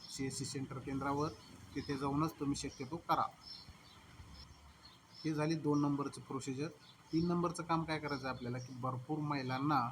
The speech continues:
आता ईकेवायसी करण्यासाठी आधारला मोबाईल नंबर लिंक नाही आहे, तर प्रत्येक महिलांनी आपला मोबाईल नंबर लिंक आहे की नाही याची ही माहिती जाणून घ्यायची आहे. जर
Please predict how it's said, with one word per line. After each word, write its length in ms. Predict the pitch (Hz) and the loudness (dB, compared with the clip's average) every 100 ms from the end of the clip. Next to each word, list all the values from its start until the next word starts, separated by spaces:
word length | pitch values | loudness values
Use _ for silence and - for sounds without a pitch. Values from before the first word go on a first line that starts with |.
| - | 0
आता 220 | 127 147 | 0 0
ईकेवायसी 580 | 139 - 143 135 127 131 | -2 -2 -2 -2 -4 -6
करण्यासाठी 680 | 135 131 131 - 143 123 120 - - - | -4 -2 -2 -2 -2 -2 -4 -8 -8 2
आधारला 460 | 131 135 131 143 | 2 4 4 4
मोबाईल 360 | 147 139 127 131 | 4 4 2 0
नंबर 340 | 131 131 135 139 | 2 0 0 2
लिंक 320 | 147 160 165 | 2 2 2
नाही 240 | 165 143 | 4 4
आहे, 80 | 120 - | 0 -2
तर 80 | 131 - - | -4 -4 -6
प्रत्येक 420 | 143 - 156 165 151 | -4 -2 -2 0 0
महिलांनी 420 | 147 147 156 127 131 - - | 0 2 0 -2 -4 -12 -2
आपला 300 | 127 - 147 | -2 2 2
मोबाईल 340 | 147 143 135 139 | 4 2 0 0
नंबर 380 | 139 139 139 143 | 0 0 -2 -2
लिंक 240 | 139 151 156 | -2 -2 -2
आहे 240 | 139 131 131 | -4 -4 -6
की 140 | 135 | -6
नाही 220 | 131 135 | -4 -2
याची 220 | 135 127 | -4 -6
ही 120 | 127 147 | -6 -2
माहिती 380 | 139 123 - 151 | -2 -2 -8 0
जाणून 240 | 156 160 | 2 4
घ्यायची 280 | 143 135 147 | 4 0 0
आहे. 80 | 147 - - - - 123 | -2 -4 -18 -20 -14 -2
जर 160 | 151 | 0